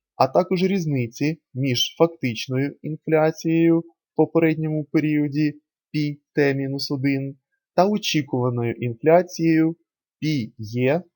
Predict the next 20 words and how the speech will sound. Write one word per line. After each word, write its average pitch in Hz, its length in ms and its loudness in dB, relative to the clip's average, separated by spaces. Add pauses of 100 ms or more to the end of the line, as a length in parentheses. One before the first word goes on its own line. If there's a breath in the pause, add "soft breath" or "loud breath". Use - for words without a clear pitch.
Т 139 200 2
мінус 139 340 -4
один, 104 460 -2 (240)
скоригованою 147 880 0 (320)
на 143 120 0
коефіцієнт 175 680 -2
корекції 160 840 0 (240)
гамма, 107 600 0 (280)
який 175 380 0
залежить 151 580 0
від 127 140 -4
швидкості 170 680 -4
перегляду 131 720 -2
очікувань 135 720 -2
економічними 131 760 -6
суб'єктами. 117 720 -4 (1000 soft breath)
Як 196 360 2
функціонує 196 760 0
дана 107 380 2
теорія? 95 580 -2